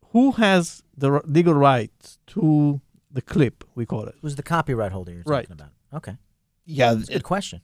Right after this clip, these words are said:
Speaker 3: it's,
Speaker 1: Yeah.
Speaker 3: it's the person that, that took it. So it's the same way.
Speaker 1: Not you guys.
Speaker 3: Uh, not us. Only the technology that drives that particular piece of content is ours.
Speaker 1: But my ap-,
Speaker 3: But
Speaker 1: my
Speaker 3: the, but your apartment is yours. So I can't, even if, even if,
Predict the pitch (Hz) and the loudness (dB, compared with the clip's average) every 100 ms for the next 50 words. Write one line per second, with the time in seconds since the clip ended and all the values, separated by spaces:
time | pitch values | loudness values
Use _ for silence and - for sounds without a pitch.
0 | - - 202 147 - 139 - 165 165 170 | -14 -2 -2 -2 -2 0 4 6 6 4
1 | 143 123 120 - 107 120 - - 117 82 | 2 2 0 -2 -2 0 0 0 0 -4
2 | - - 120 113 117 - 123 - 143 117 | -12 -8 -4 -4 -6 -12 -12 -6 -2 0
3 | 156 151 165 160 143 113 101 - _ _ | 6 8 8 6 4 2 -4 -16 _ _
4 | 117 110 127 151 160 123 - 147 165 160 | -4 -2 0 2 4 2 -2 -2 -2 0
5 | 131 120 - 143 143 135 135 151 156 131 | -2 -4 2 2 4 0 -2 -2 0 -2
6 | 107 113 107 104 _ _ _ _ 110 101 | -4 -6 -8 -10 _ _ _ _ -8 -8
7 | 120 110 131 160 190 131 117 107 - 107 | -10 -4 2 4 4 4 0 -2 -6 -12
8 | 110 - 101 92 120 107 - - 110 101 | -12 -10 -12 -10 -8 -8 -10 -16 -14 -12
9 | 104 104 98 - _ 123 107 - 107 98 | -10 -12 -12 -18 _ -12 -12 -10 -10 -8
10 | 92 90 92 143 143 165 190 175 170 165 | -8 -10 -14 -2 2 4 4 2 2 0
11 | - 131 117 151 151 147 143 123 110 107 | 2 0 4 4 6 6 4 4 0 -2
12 | 104 92 - 117 135 - 151 139 139 135 | -4 -6 -6 -2 -2 -2 -4 -4 -4 -2
13 | 131 117 - _ _ 147 151 147 131 123 | -4 -6 -10 _ _ -4 0 0 -2 -6
14 | 107 | -8